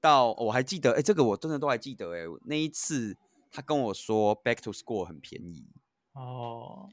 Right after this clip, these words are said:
Speaker 1: 好像那一年的 Back to School 买 MacBook 送 iPad mini 之类的。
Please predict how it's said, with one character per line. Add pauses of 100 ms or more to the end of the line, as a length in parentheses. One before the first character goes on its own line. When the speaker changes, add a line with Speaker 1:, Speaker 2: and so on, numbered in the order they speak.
(120)
Speaker 1:
好
像
那
一
年
的
Back
to
School (260)
买 (840)
MacBook
送
iPad (1200)
mini
之
类
的。